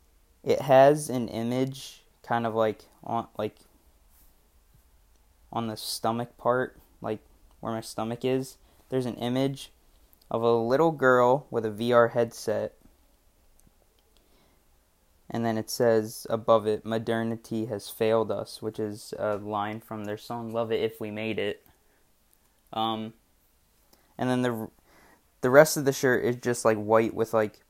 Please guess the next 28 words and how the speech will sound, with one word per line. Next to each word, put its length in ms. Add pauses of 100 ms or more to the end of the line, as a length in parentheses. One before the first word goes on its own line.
black 360
text, 420
like, 220
deta-, 440
like, 220 (500)
with 180
stuff 380
from, 360
like, 260 (540)
their 200
album, 400
like, 220
the 80
marketing 600
that 160
they 100
did 220
for 220
it, 120
like, 120
some 200
of 60
the 60
phrases 600
that 160
they 100
had, 400
like, 220